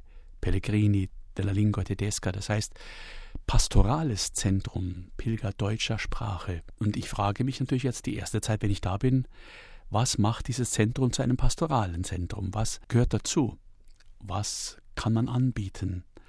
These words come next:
dass der Pilger, der zu uns kommt, nicht nur, jetzt sage ich einmal, einen Schalter erlebt, an dem er Fahrkarten bekommt für eine Audienz, sage ich einmal, sondern auch eben ein pastorales Geschehen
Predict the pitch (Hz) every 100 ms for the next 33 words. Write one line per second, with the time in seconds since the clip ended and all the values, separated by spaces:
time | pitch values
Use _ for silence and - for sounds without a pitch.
0 | - - - - - 95 - - 98 98
1 | - - - - 120 139 127 120 123 113
2 | - - 117 - - 117 117 - 139 123
3 | - 113 110 107 110 - 104 101 98 95
4 | - - - 131 143 127 110 113 - 104
5 | 107 101 98 - 131 - 95 92 87 -
6 | 92 92 - - - - - 98 95 98
7 | 107 110 127 - - 98 85 82 87 85
8 | - - - - - - - - - 117
9 | 113 104 107 127 - - 135 127 123 110
10 | 113 127 107 107 110 - 123 - 131 113
11 | 101 -